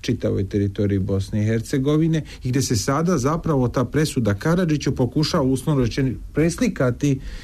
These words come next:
i o-, obna-, kroz obnavljanje ovog, ovog, e, procesa, gde naravno bi ishod bio otprilike sličan onom iz dve hiljade sedme godine. Dakle, em, čini mi se da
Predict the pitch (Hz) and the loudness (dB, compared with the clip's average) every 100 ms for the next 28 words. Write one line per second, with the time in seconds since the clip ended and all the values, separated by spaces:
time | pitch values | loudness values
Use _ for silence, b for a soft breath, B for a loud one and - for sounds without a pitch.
0 | B - 147 151 - - - 135 143 135 | B 2 2 0 -2 -4 0 2 2 0
1 | 135 170 135 131 127 127 123 113 120 113 | 0 0 2 2 2 2 2 0 2 2
2 | 107 98 B B B B - 113 110 101 | 2 0 B B B B -2 2 2 2
3 | 110 104 - 110 110 104 127 117 139 120 | 2 0 0 0 2 2 0 0 0 0
4 | 123 117 135 131 135 175 170 151 131 139 | 2 2 2 2 2 0 0 0 2 2
5 | 117 - 139 - 127 131 123 101 131 123 | 2 0 0 2 0 2 0 2 0 2
6 | 120 143 - 113 117 110 110 110 107 117 | 0 2 2 2 2 2 2 2 2 2
7 | 101 101 - 107 104 95 110 110 110 104 | 2 0 0 2 2 2 2 2 2 2
8 | 110 104 110 98 B B B 135 135 123 | 0 2 0 -2 B B B 2 2 0
9 | 123 120 170 - 208 240 240 226 - 190 | -2 2 2 2 2 4 2 2 2 2
10 | 180 180 165 | 2 2 0